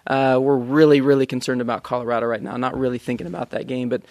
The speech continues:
you, you put these kids in these big N B A environments, and it's, it's a different situation.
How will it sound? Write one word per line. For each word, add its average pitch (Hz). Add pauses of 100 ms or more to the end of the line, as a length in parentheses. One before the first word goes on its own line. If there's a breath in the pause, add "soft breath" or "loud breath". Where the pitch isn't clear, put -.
(300 soft breath)
you, 156
you 160
put 180
these 170
kids 151
in 147
these 135
big 143
N 143
B 139
A 131
environments, 131
and 131
it's, -
it's -
a 143
different 147
situation. 135